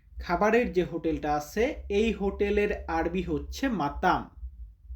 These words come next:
আমরা যারা সৌদিতে আছি, হয়তো অনেকেই মোটামুটি জানেন, আবার অনেকে নতুন জানেন না, তো শিখে রাখবেন। এরপর আমরা এখানে শিখব সাজার।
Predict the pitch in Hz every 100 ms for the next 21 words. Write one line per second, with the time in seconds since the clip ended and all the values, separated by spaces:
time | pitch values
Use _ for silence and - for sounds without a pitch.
0 | - - - - - - 156 165 165 165
1 | 165 170 165 180 202 202 202 254 247 240
2 | 190 202 190 202 196 196 196 170 175 208
3 | 214 190 185 185 185 185 151 156 156 190
4 | 240 180 165 156 151 156 160 156 156 233
5 | 185 151 135 131 185 - - 190 185 175
6 | 156 139 120 120 - - - - - -
7 | - - - - - - - - - -
8 | - - - 226 233 240 208 170 160 156
9 | 175 151 175 156 220 269 - 190 160 156
10 | 202 196 185 -